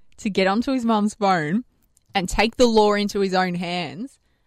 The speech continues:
and order it himself. So all of a sudden, about fifteen, twenty minutes later,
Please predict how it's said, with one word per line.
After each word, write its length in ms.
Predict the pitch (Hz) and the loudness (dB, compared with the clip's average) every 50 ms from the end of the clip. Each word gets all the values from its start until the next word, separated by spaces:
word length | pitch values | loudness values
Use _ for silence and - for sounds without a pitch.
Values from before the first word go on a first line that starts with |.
| _ _ | _ _
and 120 | - - - | -6 -4 0
order 280 | 180 190 190 196 196 | 0 0 2 2 0
it 80 | 196 185 | 0 0
himself. 640 | 180 165 170 - - 170 143 165 214 311 427 - _ - - _ _ _ _ _ _ _ _ _ _ _ _ | -2 -6 -6 -6 -4 -2 0 0 0 0 -2 -6 _ -20 -20 _ _ _ _ _ _ _ _ _ _ _ _
So 260 | _ - - 254 262 | _ 2 4 4 6
all 180 | - 277 339 392 | 6 4 2 2
of 80 | 427 - | 0 0
a 40 | 403 | -2
sudden, 260 | - 349 262 226 208 | 0 0 0 0 0
about 280 | 202 202 196 175 - - | 0 2 2 2 0 -2
fifteen, 400 | - 226 - - 220 196 180 180 | -8 -10 -4 -2 -2 -2 -2 -4
twenty 220 | - 196 180 175 | -6 -6 -6 -4
minutes 260 | 175 170 165 151 - - | -6 -6 -6 -6 -4 -2
later, 380 | 170 165 160 151 135 143 202 | -2 -2 -2 -2 -4 -4 -6